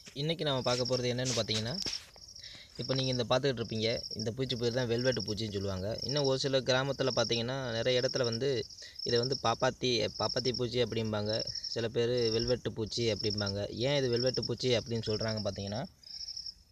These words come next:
இதோட மேற்பகுதி வந்து பார்த்தீங்கன்னா, இதோட மேற்பகுதி வந்து பார்த்தீங்கன்னா,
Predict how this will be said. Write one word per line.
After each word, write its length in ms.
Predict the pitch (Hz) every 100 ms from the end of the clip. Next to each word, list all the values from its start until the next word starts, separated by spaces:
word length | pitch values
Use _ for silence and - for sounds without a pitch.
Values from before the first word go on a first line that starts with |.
| -
இதோட 280 | - 139 131
மேற்பகுதி 460 | 131 165 - 147 135
வந்து 160 | 131
பார்த்தீங்கன்னா, 360 | 131 127 127 127
இதோட 220 | 131 123
மேற்பகுதி 520 | 120 139 151 143 120
வந்து 200 | 120 123
பார்த்தீங்கன்னா, 460 | 120 113 113 113